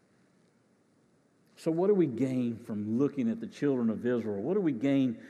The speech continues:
from looking at Jephthah, the one that God appoints as the next judge of the people of Israel? I don't know about you, but after I read scriptures,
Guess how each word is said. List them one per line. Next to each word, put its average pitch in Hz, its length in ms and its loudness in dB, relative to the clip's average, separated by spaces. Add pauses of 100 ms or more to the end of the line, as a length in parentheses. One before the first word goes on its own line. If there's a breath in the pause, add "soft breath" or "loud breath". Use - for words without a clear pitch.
(240 loud breath)
from 123 240 0
looking 139 280 2
at 117 280 -4
Jephthah, 123 420 0
the 101 100 -4
one 123 420 0
that 110 160 -4
God 123 260 -2
appoints 123 540 -6
as 107 260 -8 (100)
the 113 80 -4
next 120 560 -2
judge 110 560 -2 (640 loud breath)
of 113 80 -6
the 110 100 -2
people 113 340 -2
of 98 140 -4
Israel? 92 360 -6 (1200 loud breath)
I 139 80 2
don't 175 120 2
know 180 120 2
about 143 400 -2
you, 120 220 2
but 110 160 -2
after 135 360 -4
I 139 100 0
read 131 360 0
scriptures, 110 680 -4